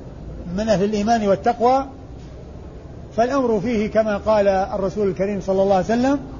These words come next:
"ومن بطأ به عمله لم يسرع به نسبه"، ومن بطأ به عمله لم يسرع به نسبه، والحديث في صحيح مسلم: "ومن بطأ به عمله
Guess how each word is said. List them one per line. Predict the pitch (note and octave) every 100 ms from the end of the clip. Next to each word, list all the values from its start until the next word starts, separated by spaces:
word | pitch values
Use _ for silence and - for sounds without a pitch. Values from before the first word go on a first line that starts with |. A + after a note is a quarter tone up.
| - - - - - - -
"ومن | G3+ A3+ A3
بطأ | A3 A3 G#3+ G3+
به | F#3+ F#3+ F3+
عمله | G#3 G#3 G3 F3 A#3
لم | G3+ G3+
يسرع | A3+ F#3+
به | F3+ F3+ F#3+
نسبه"، | G3 F3+ C3+ F#2 - - - - - - - E3+
ومن | F3+ G3
بطأ | G3 A3+ G#3+ G3+
به | F#3+ F3 F#3
عمله | F#3 G3+ G3 A#3+ - - - - - -
لم | A#3+ C4
يسرع | C4 B3
به | A3 G#3
نسبه، | C4 B3+ G#3 F#3+ D#3 - - - - -
والحديث | D#3 F#3 G3+ E3+
في | G3+
صحيح | G#3 F3+ G3
مسلم: | A#3 E3+ C#3 - - - - - - - - - - - - - - - -
"ومن | D3+ G#3 G#3
بطأ | A3+ A3+ G3+
به | F#3 F3 F#3+
عمله | G3+ G3+ G3 F3+ C4+